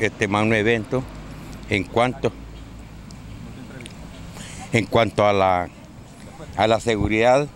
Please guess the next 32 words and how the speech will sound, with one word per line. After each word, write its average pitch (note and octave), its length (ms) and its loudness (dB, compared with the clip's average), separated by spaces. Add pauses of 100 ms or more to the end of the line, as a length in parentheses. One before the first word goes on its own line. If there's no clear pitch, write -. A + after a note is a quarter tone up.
(520)
y B2+ 120 4
por B2 180 4
lo A#2+ 80 4
tanto, C#3 300 2
pues, B2 380 2
eh, A2 220 4
nosotros B2+ 300 2
nos C3 100 4
sentimos B2 400 2
satisfechos B2 800 2
por G#2+ 160 2
todo A#2 260 4
lo, A2+ 380 4 (360)
lo A2 120 4
ejecutado. A#2 680 2 (420)
Se A#2+ 120 2
cumplió A2 580 4
al G#2+ 140 4
milímetro G#2+ 520 0
que A2 120 2
es G#2+ 80 2
la G#2+ 120 6
orden A2 320 4
de G#2 80 2
operaciones. A2+ 680 0 (720)
Eh, G#2 260 2
tenemos, A2+ 420 2 (120)
pues, G#2 260 0
eh, F#2 420 2
ya G#2 380 4 (240)
estamos G#2 500 0
iniciando G2+ 760 0